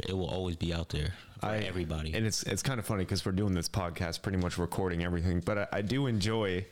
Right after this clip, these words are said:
Speaker 1: Yeah, I mean
Speaker 2: um, the, the little bit of, um, when, when you're not well known or people don't
Speaker 1: Mm-hmm.
Speaker 2: know you,
Speaker 1: Yeah.
Speaker 2: you can just do so much.
Speaker 1: Yeah.
Speaker 2: And nobody says shit, nobody cares, and it's not like a thing.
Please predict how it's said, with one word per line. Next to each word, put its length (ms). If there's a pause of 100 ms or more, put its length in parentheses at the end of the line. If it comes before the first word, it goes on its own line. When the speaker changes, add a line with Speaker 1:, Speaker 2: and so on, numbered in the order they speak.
(120)
Speaker 1:
Yeah, 260
I 60
mean 80
Speaker 2:
um, 400
the, 260
the 120
little 300
bit 420
of, 580
um, 280 (480)
when, 220
when 240
you're 100
not 360
well 280
known 520
or 80
people 300
don't 200
Speaker 1:
Mm-hmm. 80
Speaker 2:
know 200
you, 240
Speaker 1:
Yeah. 220 (200)
Speaker 2:
you 120
can 200
just 240
do 180
so 300
much. 400 (480)
Speaker 1:
Yeah. 320 (100)
Speaker 2:
And 140
nobody 320
says 280
shit, 440
nobody 420
cares, 580 (300)
and 380
it's 200
not 220
like 180
a 80
thing. 680